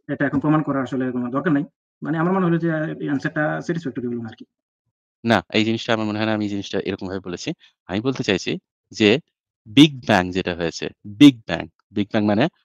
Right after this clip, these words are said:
Speaker 2: মহাবিশ্ব যখন স্পেস টা সম্প্রসারিত হয়েছে, সেইটা কেন হয়েছে সেই জিনিসটা আমরা জানি না। এটা unnecessary নয়। আমাদের কাছে এখনো পর্যন্ত সেই ফিজিক্স এর সেই নোলেজ টা নেই বা আমরা জানি না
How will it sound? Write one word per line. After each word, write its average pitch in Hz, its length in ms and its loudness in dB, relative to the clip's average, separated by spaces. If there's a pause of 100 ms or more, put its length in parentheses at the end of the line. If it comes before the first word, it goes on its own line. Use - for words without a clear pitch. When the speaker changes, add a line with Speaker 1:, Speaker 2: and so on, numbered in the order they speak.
(180)
Speaker 2:
মহাবিশ্ব 101 480 -4
যখন 107 300 -6
স্পেস 107 340 2
টা 120 120 -8
সম্প্রসারিত 113 580 -2
হয়েছে, 85 300 -2 (460)
সেইটা 208 320 6
কেন 107 180 -4
হয়েছে 90 240 -4
সেই 107 160 -2
জিনিসটা 95 240 -2
আমরা 117 140 0
জানি 87 220 0
না। 80 120 -2 (360)
এটা - 260 6
unnecessary 104 560 4
নয়। 85 180 -6 (320)
আমাদের 101 240 2
কাছে 123 240 2 (440)
এখনো 143 260 0
পর্যন্ত 98 360 -6 (160)
সেই - 180 -8
ফিজিক্স 151 400 4
এর - 180 0
সেই - 180 -8
নোলেজ 95 300 -2
টা 101 120 -4
নেই 113 240 6 (420)
বা 107 60 4
আমরা 101 180 2
জানি 135 240 4
না 110 120 4